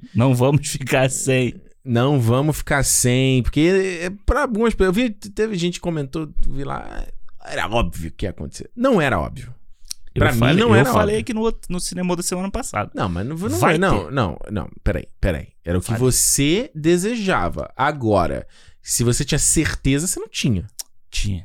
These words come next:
Speaker 1: Eu tinha fonte,
Speaker 2: Alexandria,
Speaker 1: fonte.
Speaker 2: ô, para de,
Speaker 1: Não,
Speaker 2: para de
Speaker 1: mentira, não
Speaker 2: conversa.
Speaker 1: tinha porque a gente não sabia como é que ia ser, né? Porque a gente sabe que no final das contas depende de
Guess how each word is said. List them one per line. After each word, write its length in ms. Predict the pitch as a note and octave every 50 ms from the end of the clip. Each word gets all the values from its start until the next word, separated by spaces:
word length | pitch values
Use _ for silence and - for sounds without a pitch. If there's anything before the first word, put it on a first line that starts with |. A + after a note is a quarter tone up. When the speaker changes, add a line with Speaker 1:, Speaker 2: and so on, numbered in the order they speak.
| - - -
Speaker 1:
Eu 100 | G2 F#2
tinha 160 | - B2 A#2+
fonte, 140 | B2 B2+ C#3
Speaker 2:
Alexandria, 580 | - G#2 F#3+ F3+ F#3 F#3+ G3+ E3+ A#2+ G#2 G#2
Speaker 1:
fonte. 100 | G2+ - D3+
Speaker 2:
ô, 180 | D#3 D3 C3 A#2
para 260 | - - D3+ D#3+ E3+
de, 140 | D#3 D3+ C#3+
Speaker 1:
Não, 80 | C3+
Speaker 2:
para 80 | C#3 C#3+
de 60 | D#3 -
Speaker 1:
mentira, 280 | F3+ - C3+ B2 B2 C#3+
não 60 | F#3
Speaker 2:
conversa. 160 | G3+ G3+ G3+
Speaker 1:
tinha 200 | G3+ G#3 G#3+ A3+ A3+
porque 260 | - A3+ - - A3
a 60 | A3
gente 440 | G3+ A3 A3+ A3 - - B3+ C#4+ D#4+ - - - - - _ _ _ _
não 80 | G#3 A3
sabia 340 | - - A#3+ G3 F#3+ G#3 G#3
como 180 | - G#3+ G#3+
é 60 | A3+
que 160 | A#3 - - -
ia 80 | F4 -
ser, 260 | - - - G#3+ G3
né? 120 | F3 D#3
Porque 200 | D3+ - D#3+ E3+
a 60 | E3
gente 160 | E3 G#3 A3 -
sabe 240 | - - D#3+ D3+ -
que 80 | D#3+
no 80 | C#3+ C#3+
final 200 | - C#3 C3 B2+
das 140 | B2+ B2+ -
contas 260 | - A#2+ B2+ C#3+ C#3
depende 460 | C3+ F3+ F#3 - - A#2 B2 B2+ B2+
de 420 | C3 D3+ F#3+ G#3+ - - A2+ G#2